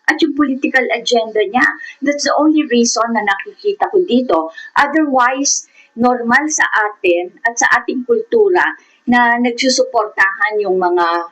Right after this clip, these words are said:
kamag-anak at mga magkakapatid, di ba? Pero ang usapin na ito ay talagang naiiba. So, mukhang, ah,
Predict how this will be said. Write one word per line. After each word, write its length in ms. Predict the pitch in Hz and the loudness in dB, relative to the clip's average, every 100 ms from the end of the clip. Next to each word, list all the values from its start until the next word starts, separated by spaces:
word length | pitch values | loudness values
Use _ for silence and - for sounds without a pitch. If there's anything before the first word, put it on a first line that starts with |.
| _ | _
kamag-anak 580 | - 214 190 160 185 208 190 | -4 -2 0 0 0 -2 -6
at 80 | 190 | -2
mga 520 | 185 175 165 165 165 | 0 2 2 0 0
magkakapatid, 840 | 180 214 247 226 - - 233 208 160 | 0 0 -2 -2 -4 -2 -2 -2 0
di 120 | 160 | -2
ba? 160 | 160 175 - _ - - - _ - | 0 -4 -6 _ -20 -18 -18 _ -4
Pero 240 | 302 294 - | -2 0 0
ang 320 | 277 262 262 | 0 0 0
usapin 480 | 254 311 311 339 311 | 0 -2 2 2 2
na 60 | 302 | 0
ito 560 | 247 - - 180 359 | -4 0 2 2 0
ay 160 | - 240 233 240 | -2 0 0 -2
talagang 480 | - 254 247 247 254 | -2 0 0 0 0
naiiba. 560 | 240 240 427 370 349 330 320 _ _ | -2 -4 -6 -4 0 -2 -2 _ _
So, 240 | - - 269 | -2 2 4
mukhang, 720 | 254 269 285 - 302 277 277 262 | 4 0 -2 -2 2 2 4 2
ah, 320 | 233 214 214 | 2 0 -2